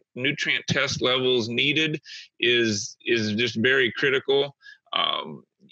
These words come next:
you just, uh, because it's a perennial, if you don't go in and have your basic,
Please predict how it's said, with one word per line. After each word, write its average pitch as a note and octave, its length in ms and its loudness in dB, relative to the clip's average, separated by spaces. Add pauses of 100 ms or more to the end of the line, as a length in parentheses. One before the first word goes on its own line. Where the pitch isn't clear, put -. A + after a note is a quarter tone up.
(100)
you C3 140 -2
just, - 500 -2
uh, G2+ 280 -2 (500)
because C#3 400 0
it's C3+ 200 -2
a G#2+ 100 -2
perennial, C3 420 -2
if A2 100 -6
you C3+ 200 0
don't C#3 280 0
go B2+ 220 2
in B2+ 240 0
and A2 140 -2
have B2 400 0
your A2+ 180 2
basic, B2 500 0